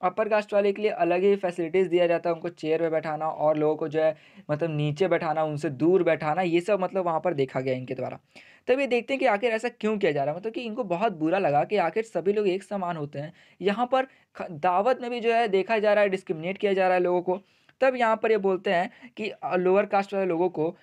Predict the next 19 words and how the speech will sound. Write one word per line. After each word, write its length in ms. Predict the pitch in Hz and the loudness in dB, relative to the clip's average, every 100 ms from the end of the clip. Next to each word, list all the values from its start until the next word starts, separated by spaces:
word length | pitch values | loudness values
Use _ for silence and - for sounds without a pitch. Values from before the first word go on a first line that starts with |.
| _ | _
कि 100 | - | -8
तुम 240 | 254 226 220 | -6 -4 -2
लोग 120 | 254 | 2
को 60 | 247 | 0
अपने 200 | 240 240 | 0 -2
हक 220 | 180 202 | -2 -2
के 80 | 208 | -2
लिए 80 | 214 | 0
लड़ना 340 | 156 143 147 | 2 2 0
पड़ेगा, 380 | 143 127 120 117 - _ _ _ _ _ | 0 -4 -4 -8 -14 _ _ _ _ _
यहाँ 220 | 175 190 226 | -2 0 2
पर 140 | 233 | 0
तुम्हें 240 | 208 202 | 0 -2
जो 80 | 214 | 2
है 60 | 214 | 2
अपना 220 | 202 208 | 2 -2
आवाज़ 380 | - 165 165 180 | 0 2 2 0
उठाना 240 | 160 135 139 | -2 -6 -6
पड़ेगा। 340 | 127 123 131 | -6 -6 -8